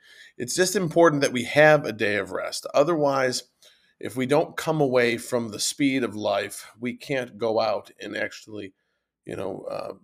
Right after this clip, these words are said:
you know, really be present. You know, a lot of times people are very fixated on these new concepts, or I wouldn't even say they're new concepts. They're,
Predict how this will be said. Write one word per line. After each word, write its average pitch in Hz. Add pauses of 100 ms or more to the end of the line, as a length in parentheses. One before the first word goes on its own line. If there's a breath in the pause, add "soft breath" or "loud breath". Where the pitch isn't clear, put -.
(120)
you -
know, 104
really 117
be 101
present. - (880)
You 117
know, 113
a -
lot 113
of 123
times 120
people 117
are 101
very 98
fixated 104
on 98 (500 loud breath)
these 110
new 123
concepts, 117
or 98
I 131
wouldn't 170
even 117
say 117
they're 98
new 107
concepts. 92
They're, 104